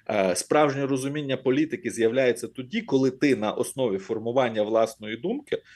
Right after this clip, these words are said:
можеш спрогнозувати весь процес від початку і до кінця. Е, тому,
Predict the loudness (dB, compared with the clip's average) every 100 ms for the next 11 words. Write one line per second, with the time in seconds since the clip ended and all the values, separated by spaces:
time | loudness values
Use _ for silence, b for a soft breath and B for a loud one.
0 | B B 0 4 4 4 2 4 4 4
1 | 0 2 2 2 2 2 2 0 -2 2
2 | 2 2 -8 -4 -4 0 0 -2 -10 -10
3 | -6 -6 -8 -10 -6 -6 -6 _ _ _
4 | _ _ _ b b b b _ -10 -2
5 | 0 4 2 4 2 4 2 2